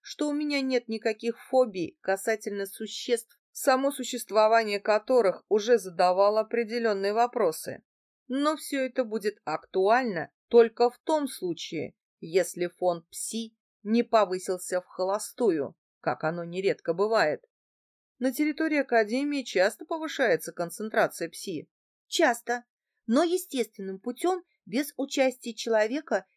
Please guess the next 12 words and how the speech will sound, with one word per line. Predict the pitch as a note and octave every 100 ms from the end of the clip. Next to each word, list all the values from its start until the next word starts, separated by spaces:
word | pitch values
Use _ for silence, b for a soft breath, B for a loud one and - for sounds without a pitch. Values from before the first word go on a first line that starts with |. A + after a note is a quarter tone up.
| _
и | A#3 B3+
с | -
перспективой | A#3 A#3 - A3 - C#4 C#4 A#3+
образования | - G3+ G#3 G3+ A3+ A#3+ B3 B3
прорыва. | C4 C4+ C#4 C4 G#3 G3 E3+ _ _ _ _ _
Я | G3 F#3+ A3
практически | A3 G#3 G3+ - A#3 - G#3 - - -
ощущал, | F#3+ F#3+ G#3 G3+ - A3+ A3+
как | F3 F3
Ксения | - G3 F#3+ F3
покачала | E3 F3+ F3 F#3 E3+
головой, | F3 F3+ F3+ F3 E3 B2+